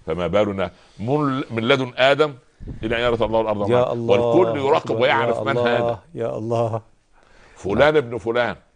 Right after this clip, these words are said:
Speaker 1: حتى سيدنا طلحة حصل له رعب، قال: "يا رسول الله، هناك آلاف طلحة."
Speaker 2: مم.
Speaker 1: كذا. "كيف أعرف أني أنا يا طلحة؟" عندما يقال: "طلحة ابن عبيد لن يقوم إلا أنت."
Speaker 2: لا إله إلا الله.
Speaker 1: عايز زي ما
Speaker 2: لا
Speaker 1: يكون
Speaker 2: إله
Speaker 1: كده
Speaker 2: إلا الله.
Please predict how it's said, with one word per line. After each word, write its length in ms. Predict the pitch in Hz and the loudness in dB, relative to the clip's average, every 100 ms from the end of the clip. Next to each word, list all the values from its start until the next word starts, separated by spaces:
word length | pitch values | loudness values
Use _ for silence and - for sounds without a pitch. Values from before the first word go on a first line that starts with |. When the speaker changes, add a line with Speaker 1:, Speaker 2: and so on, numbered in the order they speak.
| _ | _
Speaker 1:
حتى 240 | - - | -10 -8
سيدنا 280 | 90 104 98 | -6 -6 -6
طلحة 400 | 85 98 - 78 - _ _ | -2 -2 -2 -12 -12 _ _
حصل 320 | - - 90 | -20 -8 -6
له 520 | 82 71 57 53 52 58 | -6 -6 -8 -10 -10 0
رعب، 160 | 95 - _ _ _ - | 0 0 _ _ _ -2
قال: 180 | 95 | 0
"يا 80 | 90 | 2
رسول 260 | 76 - 78 | -2 -4 -4
الله، 140 | 85 | -2
هناك 340 | 78 90 92 73 | -2 -4 -6 -6
آلاف 440 | - 67 90 80 | -6 -4 -4 -8
طلحة." 380 | - 76 - - _ _ _ _ | -10 -12 -12 -20 _ _ _ _
Speaker 2:
مم. 200 | 90 78 71 _ | -10 -10 -12 _
Speaker 1:
كذا. 420 | 92 71 60 67 - _ _ _ _ _ _ - | -2 -2 -8 -16 -16 _ _ _ _ _ _ 0
"كيف 220 | 98 104 | 0 2
أعرف 320 | 101 104 90 | 0 -2 -2
أني 340 | 80 80 78 73 | -6 -6 -8 -10
أنا 160 | 80 73 _ _ _ _ _ _ _ | -10 -14 _ _ _ _ _ _ _
يا 160 | 87 90 | -2 2
طلحة؟" 360 | 95 92 80 | 2 0 -2
عندما 340 | 78 85 87 85 | -4 -2 -2 -2
يقال: 340 | - 87 - | -2 -4 2
"طلحة 540 | 117 110 - 107 104 - | 2 2 2 0 0 -6
ابن 180 | 87 85 | -8 -4
عبيد 300 | 90 98 95 | 0 0 0
لن 500 | 95 101 123 135 127 | -2 2 2 0 -2
يقوم 500 | 123 120 127 123 117 | 0 0 -2 -4 -4
إلا 320 | 107 101 95 | -6 -4 -4
أنت." 240 | 85 - - _ _ _ _ _ - | -6 -14 -20 _ _ _ _ _ -10
Speaker 2:
لا 240 | 87 85 | -6 -6
إله 280 | 87 90 87 | -6 -6 -6
إلا 160 | 85 82 | -8 -8
الله. 200 | 78 78 | -4 0
Speaker 1:
عايز 180 | 82 | 0
زي 160 | 82 87 | 2 2
ما 60 | 117 | 2
Speaker 2:
لا 60 | |
Speaker 1:
يكون 120 | 113 | 0
Speaker 2:
إله 80 | 113 | -2
Speaker 1:
كده 180 | 107 95 | 0 2
Speaker 2:
إلا 140 | 90 | 2
الله. 180 | 85 98 | 2 -2